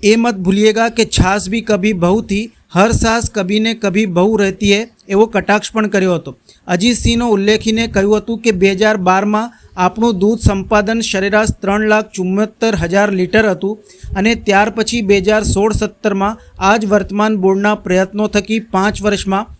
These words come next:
આપણું સરેરાશ દૂધ વધીને સાત લાખ બાર હજાર લીટર રોજનું થયું હતું. બે હજાર બાર પહેલાં કોઈ પાર્લર ન હતું. સંગમનું પાર્લર કેટલાએ જોયું. બરોડા ડેરીનું પાર્લર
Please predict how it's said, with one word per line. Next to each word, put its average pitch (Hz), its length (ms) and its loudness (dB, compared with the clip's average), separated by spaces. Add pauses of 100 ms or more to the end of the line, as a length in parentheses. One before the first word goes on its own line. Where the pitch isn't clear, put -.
(140)
આપણું 196 360 -2
સરેરાશ 208 480 0
દૂધ 185 340 -2
વધીને 196 460 0 (280)
સાત 220 400 -2
લાખ 226 180 2
બાર 190 320 2
હજાર 214 240 0
લીટર 202 320 2
રોજનું 190 420 0
થયું 185 260 2
હતું. 143 200 -8 (420)
બે 202 160 4
હજાર 226 240 0
બાર 196 300 2
પહેલાં 220 400 0
કોઈ 208 200 0
પાર્લર 202 460 0
ન 196 100 -2
હતું. 190 380 -2 (140)
સંગમનું 226 600 0
પાર્લર 208 460 0
કેટલાએ 202 460 0
જોયું. 170 260 -2 (280)
બરોડા 202 340 2
ડેરીનું 226 400 0
પાર્લર 208 460 0